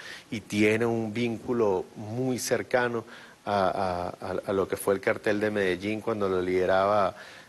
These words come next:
eh, Pablo Escobar Gaviria. O sea, esto no es casual.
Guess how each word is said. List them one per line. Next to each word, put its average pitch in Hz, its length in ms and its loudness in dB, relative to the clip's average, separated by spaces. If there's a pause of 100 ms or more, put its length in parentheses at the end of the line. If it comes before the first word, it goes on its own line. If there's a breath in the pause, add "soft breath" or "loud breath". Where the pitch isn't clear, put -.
(180 loud breath)
eh, 98 260 -2
Pablo 98 240 2
Escobar 92 380 2
Gaviria. 92 540 2 (400 loud breath)
O - 20 -20
sea, 95 220 2
esto - 360 0
no 127 300 2
es 139 80 -4
casual. 127 520 0